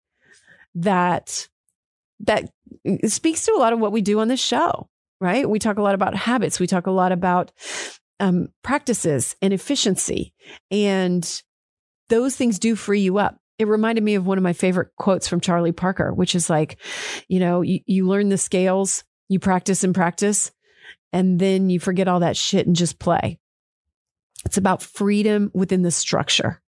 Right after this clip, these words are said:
right? You already know all your scales. You already, you know, you can play the scales on the guitar, and then that is, within that structure is what frees you to play this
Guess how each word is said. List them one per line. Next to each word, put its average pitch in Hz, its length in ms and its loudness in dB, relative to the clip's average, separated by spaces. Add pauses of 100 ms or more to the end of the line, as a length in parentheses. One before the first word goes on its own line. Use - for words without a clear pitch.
(360)
right? 180 280 0 (100)
You 190 160 2
already 185 220 2
know 185 300 2
all 180 120 2
your 175 180 2
scales. - 760 -2 (420)
You 196 60 -2
already, 185 340 2
you 185 340 2
know, 170 180 0 (340)
you 185 160 2
can 175 320 -2 (320)
play 185 160 2
the 190 100 0
scales 185 360 0
on 180 60 2
the 180 80 0
guitar, 170 600 0
and 180 160 4
then 170 240 2
that 160 220 0
is, - 440 -2
within 202 440 0
that 269 180 -2
structure - 480 0 (280)
is 180 160 2
what 190 160 2
frees 226 680 0
you 165 300 0
to 170 160 0 (240)
play 175 340 0
this 190 420 -2